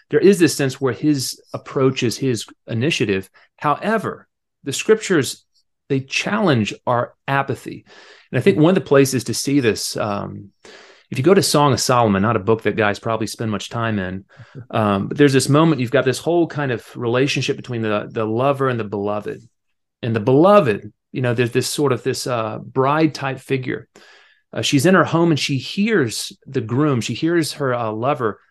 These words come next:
Speaker 1: knocking at the door, and she delays. And what she then does is she gets up and she opens the door. And when she gets there, he's not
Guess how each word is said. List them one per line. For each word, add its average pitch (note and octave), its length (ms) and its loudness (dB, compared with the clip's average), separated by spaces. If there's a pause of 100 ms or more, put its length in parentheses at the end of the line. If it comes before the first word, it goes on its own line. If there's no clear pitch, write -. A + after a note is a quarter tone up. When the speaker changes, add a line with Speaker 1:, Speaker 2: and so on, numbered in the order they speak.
(120)
Speaker 1:
knocking C#3 480 -2
at B2 100 -2
the A2 80 -6
door, A2+ 520 -4
and C3 100 -4
she F3 140 -2
delays. F3+ 720 -2 (920)
And C#3 100 2
what D#3 120 4
she F#3+ 120 2
then A#3 160 6
does F#3 200 10
is D3+ 80 4
she C#3 180 0
gets F3+ 260 4
up E3+ 220 0
and C3 140 0
she - 200 -6
opens F3+ 420 0
the B2+ 80 -4
door. B2+ 200 0
And C3+ 80 -2
when C#3 60 -4
she D#3 160 -6
gets G3+ 240 0
there, E3 140 0
he's F3+ 340 -6
not D3+ 260 -4